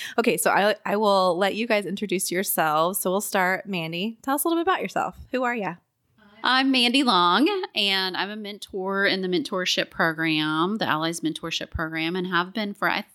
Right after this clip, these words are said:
Speaker 2: think, about seven years now. Really love it. I've been kind of part of Allies in different, all different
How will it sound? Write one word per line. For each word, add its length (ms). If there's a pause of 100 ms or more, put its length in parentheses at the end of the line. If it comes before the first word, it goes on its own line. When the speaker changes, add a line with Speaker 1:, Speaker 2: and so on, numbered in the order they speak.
(100)
Speaker 2:
think, 180 (140)
about 480
seven 300
years 360
now. 560 (640)
Really 380
love 240
it. 220
I've 320
been 360
kind 160
of 100
part 180
of 40
Allies 720
in 240
different, 400
all 220
different 500